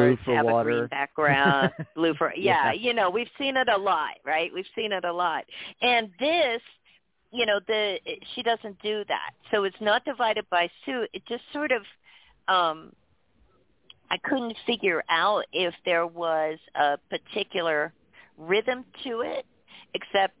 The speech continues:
Speaker 1: that, you know, it's a, there is a consistency of the, the same background colors used, um, in a lot of the cards over and over again. But I thought it was really kind of
Speaker 2: Mm.
Speaker 1: fascinating while I'm looking through it, and I'm thinking, like, okay,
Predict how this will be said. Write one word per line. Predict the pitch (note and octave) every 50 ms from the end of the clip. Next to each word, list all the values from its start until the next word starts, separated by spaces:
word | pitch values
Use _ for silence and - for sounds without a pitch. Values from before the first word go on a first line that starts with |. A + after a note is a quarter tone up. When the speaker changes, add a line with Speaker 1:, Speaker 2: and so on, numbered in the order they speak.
| -
Speaker 1:
that, | G3 G3 F#3 E3 - -
you | F#3+ G3
know, | F#3 E3+ E3+
it's | E3 E3 - -
a, | G3 F3+ C3+ G#2 C3 C3 A#2+ - - -
there | F#3+ F#3+ G3+
is | G3+ G3 -
a | G3 F#3
consistency | - - F3+ E3+ - - - - - F#3 E3+ - - E3+ E3
of | E3 C#3+
the, | - C#3+ - - - -
the | - D#3 - -
same | F3+ F3+ F3 E3+
background | - D#3 D3+ D#3+ - - F3 E3+ E3 D#3+ -
colors | - E3+ E3 D#3+ D3+ D3+ D3+ - - - _ _ _ _ G#2 D#3 D#3+
used, | D3+ F3 F3+ F#3+ G#3 G#3 G3 F3+ F3 - - - - -
um, | D3+ D3 C#3 C3+ C3+ - - - _ - - - - - -
in | - D#3+
a | D#3+ D#3+
lot | D#3+ D#3 D#3+ D#3+
of | E3 D#3
the | F3
cards | D#3+ - - D#3+ E3 F3 F3 F3 -
over | E3 D#3 D3 - D3 C#3+
and | C#3+ C#3
over | C#3+ E3+ F#3 F3 F3 D#3
again. | C#3 - D3 C#3 C#3 -
But | - D#3+
I | D#3+ F3 F3
thought | - G3+ G3+ G#3+ G#3 - -
it | D#3+ F3+
was | D#3+ F3 F3+ F3 -
really | F3 F#3 F#3+ G3 -
kind | - - F3 F3
of | -
Speaker 2:
Mm. | -
Speaker 1:
fascinating | F#3+ F#3 - C3 C3 B2+ B2 A#2 D#3 D3+ D3 D3+ D#3 D3+ C#3+ -
while | - D3 D3 D3+
I'm | D3 D3 D#3 F3
looking | G3 A3 - - G#3 F3+ E3 -
through | - D#3+ D#3+ D3 C#3+
it, | C#3 C3
and | - - D#3 D3+
I'm | D3+ E3 F3 -
thinking, | F#3 F#3 F#3 - F3+ E3
like, | D#3 D3+ D3 D3+ - - -
okay, | F#3+ - - - - - B3 A3 G3+ G3 F3 D3+ C#3 - D#2+ -